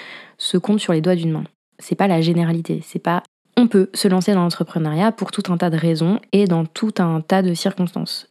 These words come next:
Mais de mon point de vue, on ne devient pas entrepreneur quand on immatricule sa société ou quand on la rachète par exemple, et on ne devient pas chef d'entreprise du jour au lendemain. En fait, entreprendre ou être chef d'entreprise, c'est pas que c'est pas pour tout le monde. En revanche, je suis persuadée que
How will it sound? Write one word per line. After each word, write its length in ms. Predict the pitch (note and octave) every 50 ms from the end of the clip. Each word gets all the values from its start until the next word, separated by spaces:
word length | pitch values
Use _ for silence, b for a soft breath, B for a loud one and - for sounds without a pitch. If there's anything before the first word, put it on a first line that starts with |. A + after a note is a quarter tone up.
| _ -
Mais 100 | F3+ F3
de 120 | E3+ G#3
mon 140 | A#3+ C4+ C4+
point 160 | - - G3
de 60 | F#3 F3+
vue, 300 | E3 D#3+ F3 F3+ G3+ - -
on 80 | - F3+
ne 80 | F3
devient 260 | E3+ E3+ E3 F3 E3+ E3+
pas 100 | F3 A#3
entrepreneur 800 | G#3+ F#3+ E3+ - - F3 - - F3 D#3+ D#3+ E3 G3 - - -
quand 260 | - - F3 E3+ -
on 80 | E3 D#3+
immatricule 500 | D#3+ D#3+ F3 F3+ F3+ - - - G#3 F#3+
sa 140 | - - E3
société 460 | - - E3 - D#3+ D3+ - F#3 G#3
ou 100 | G#3+ G3
quand 220 | - F#3 E3 -
on 40 | E3
la 100 | D#3 D3
rachète 260 | D3 C#3+ - G3+ -
par 120 | - E3 D#3
exemple, 320 | D3+ D#3 F#3 A3 - - B B B B B B B B B B B
et 140 | G3 A3+ A#3+ - G#3
on 60 | F#3
ne 100 | E3+ D#3
devient 300 | D3+ E3 D#3 E3+ D#3+ D#3
pas 140 | - G#3 G#3
chef 180 | - - F3+ E3+
d'entreprise 560 | E3 D#3+ D#3 - E3 D#3 - E3+ E3 F3 - -
du 160 | - E3 E3 E3
jour 160 | E3 F#3 F3+
au 40 | F3+
lendemain. 260 | E3+ E3 D#3+ D3+ - - _ _ _ _ _ _ _ _ _ -
En 120 | - F#3
fait, 240 | F3 G#3+ B3+ C4+ - -
entreprendre 640 | - F#3+ F#3 - - G3 F#3+ - - A3 A3 G#3+ G#3 - - - _ -
ou 180 | F#3 F3+ - -
être 100 | F#3 F#3
chef 120 | - F#3+ E3+
d'entreprise, 580 | F3 E3+ D#3+ - - E3 - A3 A#3+ A#3+ A#3+ -
c'est 200 | - - F#3+ F3+
pas 120 | - B3+
que 80 | B3 -
c'est 100 | - F#3
pas 140 | F3+ G3+ G#3
pour 340 | - - - - F#3 -
tout 120 | - - F#3+
le 80 | F3+
monde. 180 | F3 D#3+ D3+ - _ _ _ _ _ _ _ -
En 60 | - E3+
revanche, 380 | F3 F3 F#3 G#3 C4 C#4 - - -
je 200 | F3+ E3+ E3+ E3
suis 200 | D#3+ - - F3
persuadée 380 | - G#3+ G#3+ - F#3+ F3 G3
que 100 | G3+ -